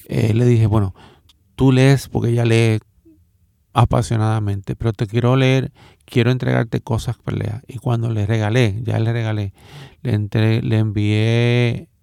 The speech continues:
le, a Milán Kundera, La insoportable levedad del ser. Le dije, "Tienes que leerte a Milán Kundera, porque es una cosa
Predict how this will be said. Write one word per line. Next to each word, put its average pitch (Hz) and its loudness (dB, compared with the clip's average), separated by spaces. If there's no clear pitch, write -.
le, 110 -2
a 104 -2
Milán 101 -2
Kundera, 101 -6
La 107 -4
insoportable 101 -2
levedad 107 0
del 101 -4
ser. 107 -12
Le 117 -2
dije, 107 0
"Tienes 123 2
que - -4
leerte 110 -2
a 107 0
Milán 98 -2
Kundera, 98 -8
porque 104 -2
es - -8
una 113 0
cosa 107 -4